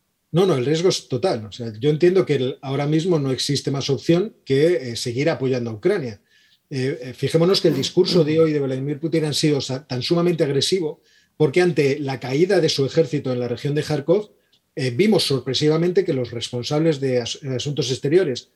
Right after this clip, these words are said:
del Partido Socialdemócrata Alemán y del Partido Liberal Alemán exigían que se mandaran más armas a Ucrania. Incluso los liberales pedían que se mandaran los tanques, eh, Leopard dos, que son los, uno de los tanques más avanzados del mundo.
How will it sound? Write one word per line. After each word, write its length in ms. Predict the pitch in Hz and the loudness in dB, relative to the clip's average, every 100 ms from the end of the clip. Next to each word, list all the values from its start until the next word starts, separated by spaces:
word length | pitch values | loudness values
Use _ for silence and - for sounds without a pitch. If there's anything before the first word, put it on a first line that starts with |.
| _ _ _ | _ _ _
del 200 | 135 139 | -4 -2
Partido 400 | 135 127 175 190 | -4 0 4 4
Socialdemócrata 960 | - 160 151 143 135 160 160 156 151 | 4 0 2 0 0 -2 0 -2 0
Alemán 380 | 139 135 175 165 | -2 -2 -2 -2
y 60 | 131 | -4
del 160 | 123 | -6
Partido 400 | 117 120 160 180 | -6 -4 2 4
Liberal 360 | 151 135 147 160 | 4 0 0 0
Alemán 460 | 139 127 165 175 - _ _ | 0 -2 -4 -6 -10 _ _
exigían 920 | - 139 - 147 127 214 220 156 156 - _ | -4 -2 0 -2 0 2 2 2 -2 -12 _
que 100 | - | -4
se 140 | 147 156 | 0 0
mandaran 440 | 143 143 190 185 156 | -2 -2 0 0 0
más 280 | 180 - | 0 0
armas 380 | 180 233 139 113 | 0 0 -4 -8
a 60 | 117 | -10
Ucrania. 480 | 104 107 104 92 _ _ _ - | -10 -12 -14 -18 _ _ _ -8
Incluso 500 | 127 165 226 226 196 | -4 2 4 6 6
los 200 | 165 131 | 4 2
liberales 500 | 135 151 214 214 - | -2 0 0 0 -2
pedían 320 | 135 170 214 | -2 -2 -4
que 60 | |
se 100 | 165 | -6
mandaran 420 | 147 123 165 214 135 | -6 -4 -2 -2 -4
los 140 | 120 | -4
tanques, 440 | 135 120 123 120 | -4 -4 -4 -6
eh, 200 | 131 120 | -8 -6
Leopard 380 | 120 131 127 117 | -2 -2 -4 -8
dos, 220 | 117 113 | -8 -8
que 100 | - | -10
son 200 | 117 135 | -8 -6
los, 160 | 127 - | -8 -10
uno 240 | 160 151 151 | -6 -2 0
de 40 | |
los 140 | 135 120 | -2 -4
tanques 240 | 151 156 | -4 -2
más 160 | 139 127 | -4 -6
avanzados 400 | 117 110 196 120 | -8 -4 -2 -2
del 140 | 113 | -6
mundo. 320 | 113 110 104 | -8 -10 -14